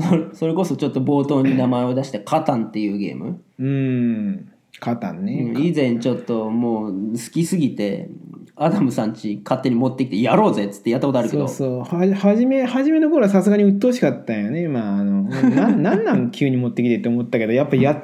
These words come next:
Speaker 2: たらやっぱ楽しいよね。
Speaker 1: あれおもろいじゃろ。
Speaker 2: 面白い。言って、言ったらその、エヴァさんがその勧めてくれた後に、
Speaker 1: うん。
Speaker 2: まあ、まあ、うちで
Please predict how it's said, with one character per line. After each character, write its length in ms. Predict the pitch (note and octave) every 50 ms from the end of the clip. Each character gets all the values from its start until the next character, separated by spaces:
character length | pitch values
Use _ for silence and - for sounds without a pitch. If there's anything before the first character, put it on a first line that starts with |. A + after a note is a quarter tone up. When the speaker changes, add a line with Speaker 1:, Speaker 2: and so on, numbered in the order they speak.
| - -
Speaker 2:
た 120 | A3 G#3
ら 100 | E3 D3+
や 100 | C#3 C3+
っ 60 | B2+
ぱ 120 | B2+ C#3 B2+
楽 260 | B2+ C3 B2+ B2+ B2+
し 180 | B2+ - C#3 A#2
い 40 | G#2
よ 100 | G2 F#2+
ね。 100 | F#2+ F#2+ -
Speaker 1:
あ 160 | - C#3+ D#3+ G#3+
れ 80 | B3+
お 100 | A3+ E3+
も 180 | D#3 E3+ G3+ B3
ろ 120 | D4 C4
い 60 | E3
じ 80 | - -
ゃ 40 | -
ろ。 60 | -
Speaker 2:
面 240 | - C3+ D3 D3 C3+
白 260 | - - C3+ B2+ G#2
い。 100 | G2 - - - _ _ _ _ _ _ _ _ _ - - _ _ _ _ -
言 140 | - G#3 G#3
っ 40 | G3
て、 260 | G3+ - C4 A#3+ G3+ G3 G3+ - -
言 160 | A3 G#3 G3+
っ 20 | G3
た 100 | G#3 A3+
ら 60 | G3
そ 120 | G3 F3
の、 320 | D3+ D3 C#3+ C#3+ C#3+ D#3 F3+
エ 80 | F#3+
ヴ 80 | F#3 F3
ァ 40 | D#3+
さ 160 | D#3 D#3 C#3
ん 80 | C3+ C3
が 120 | B2+ A#2+
そ 100 | B2+ B2+
の 80 | B2 A#2+
勧 260 | - C3 B2 - C#3
め 120 | C3+ B2+
て 80 | B2 B2
く 120 | B2 C#3
れ 120 | C3 B2+ A#2+
た 160 | C3+ B2+ C3+
後 180 | C3 - B2+
に、 360 | A2+ A#2+ A#2+ A#2 G#2+ G2 - - -
Speaker 1:
う 60 | C#3+
ん。 320 | C#3 C#3 C#3+ - - D3 C#3
Speaker 2:
ま 420 | D3 C3+ C3 A#2+ A#2 A2+ A#2 -
あ、 60 | - _ -
ま 140 | C3 B2+
あ、 60 | A#2+ A#2
う 80 | A#2+ A#2+
ち 160 | - C3+ B2+
で 480 | B2+ B2 A#2+ A#2+ A#2+ A#2+ A#2 - -